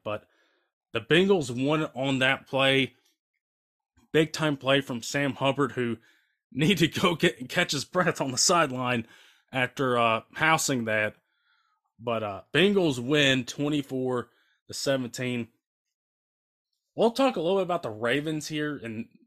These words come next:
their potential offseason later on with Lamar, but it is a point of concern to, uh, think about, uh, whether Lamar is going to stay or go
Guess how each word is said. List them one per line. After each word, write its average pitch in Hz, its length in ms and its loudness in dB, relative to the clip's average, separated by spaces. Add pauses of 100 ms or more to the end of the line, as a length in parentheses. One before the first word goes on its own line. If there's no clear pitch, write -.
their 120 140 -4
potential 143 400 -6
offseason 135 680 -6
later 123 340 -2
on 120 440 -4
with 127 140 -8 (240)
Lamar, 135 460 -2
but 107 280 -10 (720)
it 165 100 0
is 220 160 6
a 214 80 6
point 196 280 0
of 170 100 -2
concern 156 480 0
to, 127 320 -4
uh, 151 60 -8 (440)
think 165 200 -4
about, 101 380 -6 (520)
uh, 110 240 -10
whether 127 320 -4
Lamar 123 440 -4
is 113 200 -8
going 117 300 -6
to 110 200 -10 (480)
stay 123 400 0
or 107 380 -8
go 127 380 0